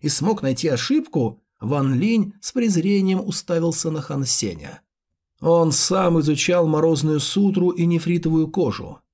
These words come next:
Конечно, он считал, что можно было лучше преобразовать навык, но не увидел ни единой ошибки. Ван Линь был уверен, что слова Хан Сеня – полная чушь.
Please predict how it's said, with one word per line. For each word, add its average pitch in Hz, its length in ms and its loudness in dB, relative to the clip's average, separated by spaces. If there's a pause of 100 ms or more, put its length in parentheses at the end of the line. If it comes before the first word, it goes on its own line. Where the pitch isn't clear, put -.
Конечно, 101 720 -4
он 202 240 0
считал, 175 440 -2
что 170 200 -4
можно 175 340 0
было 175 200 2
лучше 190 500 0
преобразовать 147 720 -2
навык, 160 720 -4
но 165 380 0
не 214 200 2
увидел 202 500 2
ни 180 160 2
единой 151 480 0
ошибки. 110 840 -6 (340)
Ван 147 340 0
Линь 170 300 0
был 165 220 2
уверен, 175 420 2
что 170 200 -4
слова 170 340 -2
Хан 123 240 -4
Сеня – 185 640 -2 (220)
полная 135 500 2
чушь. - 480 -8